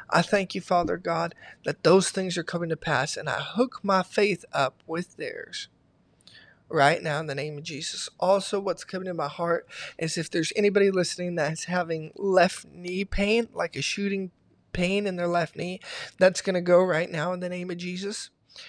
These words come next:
Your knee is gonna be completely healthy and whole and healed, and you'll have full mobility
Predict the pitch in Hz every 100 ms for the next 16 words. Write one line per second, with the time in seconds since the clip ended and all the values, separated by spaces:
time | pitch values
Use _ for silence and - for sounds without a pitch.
0 | - 175 175 180 185 202 170 170 175 170
1 | - 160 - 190 - 165 147 185 180 214
2 | 208 - 135 139 160 196 220 240 - 170
3 | 147 175 208 254 - - - - - 170
4 | 160 143 139 - 196 190 180 170 175 185
5 | - 269